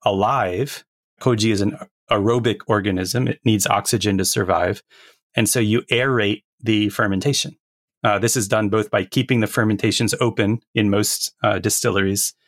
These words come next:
and then also by mixing. And this is done by hand in smaller distilleries with these, uh, long poles called, uh, kaibo. Uh, and then in larger distilleries, they will have automated mixing machines. And basically, as you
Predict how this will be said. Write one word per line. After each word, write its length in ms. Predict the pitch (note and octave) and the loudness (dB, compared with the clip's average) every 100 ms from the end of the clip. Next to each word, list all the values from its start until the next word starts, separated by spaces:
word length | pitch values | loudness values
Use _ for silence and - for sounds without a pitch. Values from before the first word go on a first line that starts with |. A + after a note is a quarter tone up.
| - - - - _ | -20 -20 -20 -20 _
and 180 | B2 A#2 | -2 0
then 240 | A#2 A2+ G#2 | 0 0 0
also 520 | A#2+ A#2 - A#2 G#2 | 0 -2 0 0 0
by 440 | A2+ G#2+ G#2 G2+ - | 0 0 0 -4 -2
mixing. 440 | B2+ C#3 - A2 - _ _ _ | -2 -2 -4 -6 -10 _ _ _
And 120 | A#2 | 0
this 120 | A2+ | 0
is 80 | A2 | 0
done 200 | G2 A2 | -2 0
by 140 | G2+ F#2 | -2 -2
hand 340 | A#2 B2 A#2 | 0 0 -2
in 80 | G2+ | -2
smaller 320 | - A2 A2 | -2 -2 0
distilleries 480 | G#2 - A2+ G#2 G2 | -2 -2 -2 -2 -2
with 100 | G#2 | -2
these, 340 | G#2+ F#2+ - - | -2 -2 -4 -2
uh, 100 | G#2+ | 0
long 300 | G2+ G#2+ G#2 | 2 0 0
poles 360 | G2 A2+ G#2+ - | 0 0 0 -2
called, 340 | - G2 G2 _ - | 0 -2 -2 _ -2
uh, 140 | F#2+ - | -2 0
kaibo. 480 | - A#2 A#2 A2 G2+ _ _ _ _ _ _ _ _ | 0 2 2 0 -4 _ _ _ _ _ _ _ _
Uh, 420 | - G#2 G2+ F#2+ A2+ _ _ | 0 0 0 -2 -6 _ _
and 160 | A#2+ A2+ | 0 2
then 280 | A2 G#2 G2+ | 2 0 2
in 220 | A#2 G2+ | 0 2
larger 320 | G#2+ A2+ A2+ | 0 0 0
distilleries, 480 | G2+ - A2+ G2+ F#2+ | 0 0 0 0 0
they 120 | G#2 | 0
will 120 | G#2+ | 0
have 160 | F#2+ G#2 | 0 0
automated 520 | - G#2 G2+ G2 F#2+ | 0 0 0 0 0
mixing 360 | G2+ F#2+ - F#2+ | -2 0 -2 0
machines. 500 | F#2+ - F#2+ G2 - | -2 -2 -2 -4 0
And 160 | A2 | 0
basically, 500 | G2+ A#2+ C#3 - A2+ | 2 0 -2 0 0
as 200 | A2+ G2 | 2 0
you 100 | G#2+ | 0